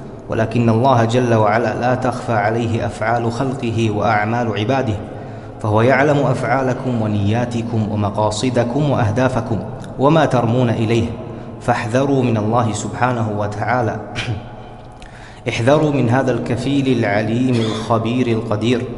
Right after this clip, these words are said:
الذي لا يخفى عليه شيء ولا يعجزه شيء. فهذه الآية فيها شاهد واضح للترجمة،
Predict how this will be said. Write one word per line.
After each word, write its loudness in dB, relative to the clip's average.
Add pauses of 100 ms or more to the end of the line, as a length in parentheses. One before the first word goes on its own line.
(360)
الذي 4
لا 4
يخفى 0
عليه 0
شيء 0
ولا 2
يعجزه 0
شيء. -2 (760)
فهذه 2
الآية 0
فيها -2
شاهد 2
واضح 2
للترجمة، 0